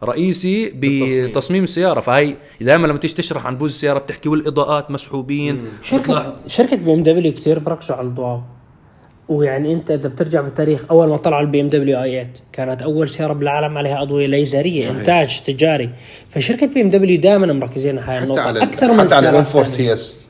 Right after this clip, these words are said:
Speaker 3: آه، لا، إنه
Speaker 2: الإضاءة
Speaker 3: هم
Speaker 2: الخلفية.
Speaker 3: ال، ال إي دي لايتس والحركات،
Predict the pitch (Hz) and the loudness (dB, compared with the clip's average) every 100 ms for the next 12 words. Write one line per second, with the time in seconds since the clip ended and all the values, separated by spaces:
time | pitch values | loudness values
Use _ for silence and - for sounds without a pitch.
0 | - 214 - 180 208 180 170 143 160 - | -4 -2 -2 0 2 2 2 4 6 6
1 | 123 120 131 113 160 156 147 143 139 139 | 4 0 2 2 2 2 2 0 0 -2
2 | - 160 156 151 165 151 151 151 151 - | 0 0 0 2 2 2 2 2 0 -4
3 | 135 120 - 135 156 151 147 123 | -8 -6 -6 -2 0 0 0 -4